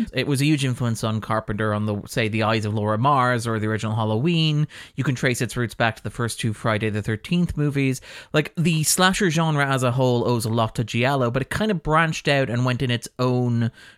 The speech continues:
particular direction. And I think you can argue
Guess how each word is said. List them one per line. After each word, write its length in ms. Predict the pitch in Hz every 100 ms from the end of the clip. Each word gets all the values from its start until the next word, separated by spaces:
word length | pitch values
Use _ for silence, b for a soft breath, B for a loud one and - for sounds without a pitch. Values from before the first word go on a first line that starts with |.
| -
particular 580 | 143 - 143 - 131 120
direction. 680 | 110 120 151 170 - 110 104
And 100 | 117
I 60 |
think 280 | 127 165 -
you 60 | 165
can 160 | 160 - -
argue 640 | 208 240 190 123 120 269